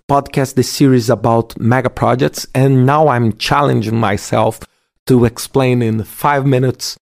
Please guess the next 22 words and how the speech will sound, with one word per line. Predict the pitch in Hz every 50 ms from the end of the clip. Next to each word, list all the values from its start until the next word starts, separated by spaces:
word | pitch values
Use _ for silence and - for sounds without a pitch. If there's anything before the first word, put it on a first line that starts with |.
| _ _
the | - 123 120
front-ended | 113 - - - 139 135 131 - - - 127 120 120 120 117 110 101 104
loading | 113 110 107 117 117 110 104 107 104 104 95
process. | - - - 110 95 - - - - - -
So | - - - - 123 123 123 127
it | 123 -
will | 143 131
be | 127 139 139
tough, | 135 - - 147 151 156 - - _ _ _ _ _ -
but | 143 151 151 151 -
at | 143 151 -
least | 147 139 139 127 - - - 123
let's | 123 123 113 - - -
try. | - 110 98 95 104
So | - - - 165 156 151 - - - - - -
I | -
like | 254 302 339 349 349 349
to | - 220
start | - - - 220 208 214 208 - - _ _ -
just | - 247 - - -
explaining | 196 - - - - - 175 165 170 165 160 151 147 131
that | 135 127 123 - -